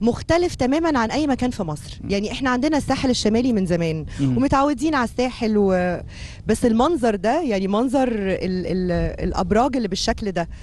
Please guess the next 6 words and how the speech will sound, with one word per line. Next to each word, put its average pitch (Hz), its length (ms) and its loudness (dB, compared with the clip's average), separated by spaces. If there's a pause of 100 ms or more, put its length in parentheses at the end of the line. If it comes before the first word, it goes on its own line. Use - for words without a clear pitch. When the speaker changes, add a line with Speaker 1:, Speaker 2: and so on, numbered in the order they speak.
(180)
Speaker 1:
في - 120 -2
وسط 247 300 2
بحر 233 420 -2
بالجمال 196 540 -2
ده، 165 200 -4 (400)
والأبراج 196 1120 -2